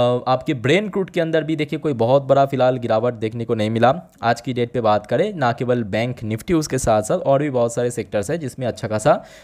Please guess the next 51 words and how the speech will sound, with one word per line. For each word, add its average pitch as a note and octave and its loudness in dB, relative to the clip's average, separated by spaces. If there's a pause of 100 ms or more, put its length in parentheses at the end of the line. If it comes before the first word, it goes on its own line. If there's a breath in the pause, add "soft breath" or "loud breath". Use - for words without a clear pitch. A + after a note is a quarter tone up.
(160 loud breath)
मूवमेंट A2 -2
देखा, G#2+ 2 (120)
बहुत C3 0
सारे C#3+ 0
सेक्टर C3 -4
में D#3 -2
गिरावट C#3+ 4
भी C#3 -2
हुआ। C3+ 0 (120)
ये B2 -4
देखिए G#2 -6
आईटी A2+ -6
सेक्टर B2 -4
में A#2+ -2
आज A#2+ -2
फिर A2+ -4
से C3 0 (320)
ज़ीरो C#3+ 2
पॉइंट C3+ -2
एट D3 -2
वन B2 0
परसेंट A#2+ -4
नीचे G2 -4
आके B2+ -2
क्लोजिंग B2 -6
हुई। E3+ 0
इसके E3+ -4
पीछे D#3 -4
देखिए C#3+ 0
मेन B2 0
रीज़न A#2 -2
है B2 -2
कुछ C3+ -4 (300 loud breath)
इंपॉर्टेंट A#2+ 2
आईटी A#2 0
कंपनीज A#2 -6
में A#2 -4
करेक्शन G#2+ -2
होना। G#2+ 0 (240 loud breath)
निफ्टी C3+ 0
ऑटो B2 6
में C3+ -4
भी C3 -6
आज B2+ -4
मार्जिनल A2+ -8 (120)
क्लोजिंग G#2+ -4
हुआ। A2 4 (440 loud breath)
फार्मा D3+ 4
सेक्टर C#3+ 0
में C#3 0
आज C3 0